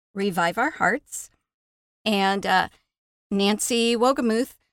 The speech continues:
is the one who has written a, uh, devotional that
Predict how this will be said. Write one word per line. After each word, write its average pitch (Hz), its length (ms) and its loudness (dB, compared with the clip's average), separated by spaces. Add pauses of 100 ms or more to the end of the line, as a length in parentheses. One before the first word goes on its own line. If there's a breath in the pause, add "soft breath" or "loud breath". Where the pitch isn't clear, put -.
(380)
is 254 320 0
the 240 140 2
one 226 240 0
who 233 100 -4
has 202 220 0
written 196 440 -6
a, 185 300 -2
uh, 175 240 -2
devotional 185 560 -2
that 185 200 -4